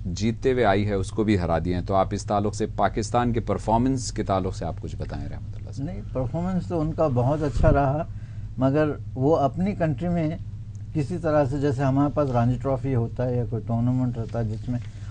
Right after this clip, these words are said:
Speaker 2: और international matches भी उनको नहीं मिले,
Speaker 1: जी।
Speaker 2: तो उनके अपनी country में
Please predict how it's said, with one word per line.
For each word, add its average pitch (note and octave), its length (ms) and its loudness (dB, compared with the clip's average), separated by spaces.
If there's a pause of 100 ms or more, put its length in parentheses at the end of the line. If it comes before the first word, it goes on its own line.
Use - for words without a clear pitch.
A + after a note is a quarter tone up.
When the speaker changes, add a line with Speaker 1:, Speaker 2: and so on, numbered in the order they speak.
(100)
Speaker 2:
और B2+ 140 4
international D#3 640 4
matches C#3 360 4
भी E3 120 0
उनको C#3 220 0
नहीं A2 180 0
मिले, G2 240 -4
Speaker 1:
जी। - 680 -10
Speaker 2:
तो C#3+ 120 4
उनके E3 220 2
अपनी F3 280 2
country D3+ 340 0
में F3 320 -2